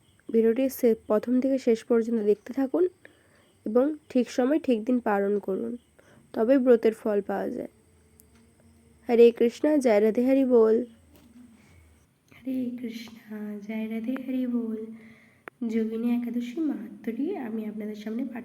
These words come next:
করে শোনাচ্ছি। ব্রহ্ম বৈবর্ত পুরাণে আষাঢ় মাসে কৃষ্ণপক্ষের একাদশী ব্রত মাহাত্ম্য যুধিষ্ঠির শ্রীকৃষ্ণ সংবাদরূপে বর্ণিত আছে। যুধিষ্ঠির বললেন,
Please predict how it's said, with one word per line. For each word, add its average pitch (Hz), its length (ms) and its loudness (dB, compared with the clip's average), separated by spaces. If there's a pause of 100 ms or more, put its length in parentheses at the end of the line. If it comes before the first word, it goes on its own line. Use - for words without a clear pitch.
করে 233 160 -8
শোনাচ্ছি। 220 760 -14 (960)
ব্রহ্ম 233 460 -4
বৈবর্ত 240 640 -6 (100)
পুরাণে 247 340 -8 (400)
আষাঢ় 226 360 -6
মাসে 247 340 -6 (280)
কৃষ্ণপক্ষের 240 760 -8
একাদশী 233 560 -8
ব্রত 220 340 -6
মাহাত্ম্য 262 600 -4 (500)
যুধিষ্ঠির 233 540 -6
শ্রীকৃষ্ণ 247 640 -6 (720)
সংবাদরূপে 220 640 -6
বর্ণিত 220 480 -4
আছে। 202 500 -12 (460)
যুধিষ্ঠির 240 540 -4
বললেন, 214 420 -4